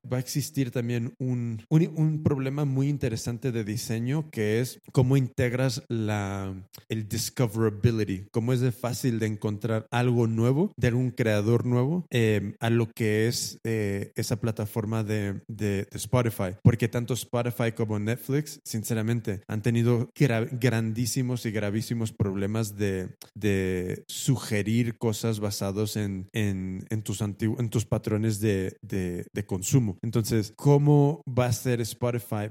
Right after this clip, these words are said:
para aumentar esa, ese descubrimiento de nuevos creadores y el consumo de esos, eh, formatos? Va a ser muy interesante. Creo que lo van a resolver, desde luego, pero, pero con Wattpad creo que hay una hoja de ruta muy clara que podrían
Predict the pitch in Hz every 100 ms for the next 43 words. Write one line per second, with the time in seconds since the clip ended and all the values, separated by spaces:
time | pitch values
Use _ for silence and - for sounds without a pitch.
0 | - 117 110 113 113 113 107 107 117 117
1 | 110 - 135 - 131 117 - 131 123 123
2 | 120 - - 110 107 107 117 110 104 95
3 | 110 127 - 107 101 95 107 147 185 -
4 | 135 120 113 120 117 - 147 139 113 110
5 | 113 110 113 110 123 107 - - 101 98
6 | 98 - 104 107 113 180 208 - 120 139
7 | 139 123 113 101 127 117 - - 143 190
8 | 123 107 98 92 95 95 107 92 120 95
9 | 87 90 107 110 104 - 117 107 101 104
10 | 165 180 - - 117 110 113 101 117 -
11 | 139 156 156 127 117 - 117 117 117 113
12 | 110 117 107 104 110 113 113 120 127 127
13 | 110 113 104 123 175 - - 110 104 107
14 | 113 113